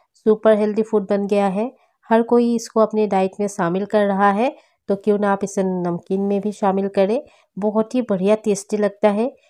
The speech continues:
मेरे बच्चे तो मखाने चुन चुन के खा लेते हैं सारे। तो ये देखिए इसी तरह क्रिस्पी होने तक आपको मखाने को जो है रोस्ट कर लेनी है। आप चाहे तो पापड़ छोड़ के बाकी सारी चीज़ों को जो है कि आप रोस्ट करके ही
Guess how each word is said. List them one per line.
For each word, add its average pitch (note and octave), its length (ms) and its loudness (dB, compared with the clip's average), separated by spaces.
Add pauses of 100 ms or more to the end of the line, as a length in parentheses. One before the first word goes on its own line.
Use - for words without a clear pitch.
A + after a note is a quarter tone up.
(140)
मेरे G#3 220 0
बच्चे G#3 340 0
तो G#3+ 160 0
मखाने F#3+ 400 0
चुन G3 200 -4
चुन G3 220 -2
के A3 200 0
खा F#3+ 220 0
लेते G3+ 280 -2
हैं G3+ 140 -2
सारे। G3+ 360 0 (440)
तो F3+ 80 2
ये F#3 160 0
देखिए F#3 320 -4
इसी G#3+ 280 -4
तरह G3 280 2
क्रिस्पी A#3 420 -4
होने G#3+ 280 2
तक A3+ 200 0
आपको C4 360 0 (300)
मखाने F3+ 440 0
को A3 160 -2 (460)
जो F#3 160 -2
है C4+ 240 2
रोस्ट F#3 280 -2
कर F3 160 0
लेनी E3+ 360 0
है। E3+ 240 -4 (760)
आप G#3+ 200 2
चाहे C4+ 420 2
तो B3 220 0
पापड़ G#3+ 400 0
छोड़ A3 280 -2
के A#3 180 -2
बाकी F#3+ 320 0
सारी G3 320 0
चीज़ों G3+ 400 -4
को G#3 180 -2
जो G3+ 160 -4
है G3+ 160 -4
कि D#4 200 -10 (340)
आप F3+ 200 2
रोस्ट F#3 300 -4
करके G3 360 -2
ही A#3+ 180 -4